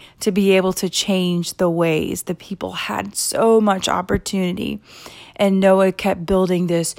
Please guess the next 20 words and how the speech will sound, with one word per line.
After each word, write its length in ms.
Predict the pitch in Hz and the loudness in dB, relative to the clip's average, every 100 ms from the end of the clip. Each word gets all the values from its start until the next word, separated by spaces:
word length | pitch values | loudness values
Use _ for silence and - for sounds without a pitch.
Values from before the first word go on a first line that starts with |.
| - - _ | -16 -20 _
huge 640 | - - - 233 190 156 - | -20 -6 2 4 4 2 0
ark, 340 | 143 - - - - _ _ _ _ _ _ _ | 0 -2 -10 -20 -20 _ _ _ _ _ _ _
enormous 880 | 202 175 165 165 180 175 151 143 - - | 2 4 2 2 4 4 4 -2 -4 0
ark. 300 | - - - - | 0 0 -10 -6
So 220 | - 175 | 4 6
it 100 | 180 | 6
was 320 | 156 180 165 - 165 | 4 0 0 0 6
obvious. 760 | 160 165 139 127 - - - - _ _ - | 6 4 0 -2 -2 -4 -6 -14 _ _ -2
And 160 | 190 180 | 0 2
he 160 | 196 | 2
looked 240 | 180 170 - | 4 4 4
like 180 | 170 | 0
a 60 | - | -2
crazy 480 | - 180 175 175 165 | -4 0 0 -2 -2
man, 340 | 156 160 170 | -2 -2 -2
and 140 | 180 180 | 0 0
they 100 | 185 | 2
didn't 240 | 240 254 | 0 2
believe 320 | 294 330 466 | 2 0 0
him. 400 | 247 156 160 - | 0 0 -4 -10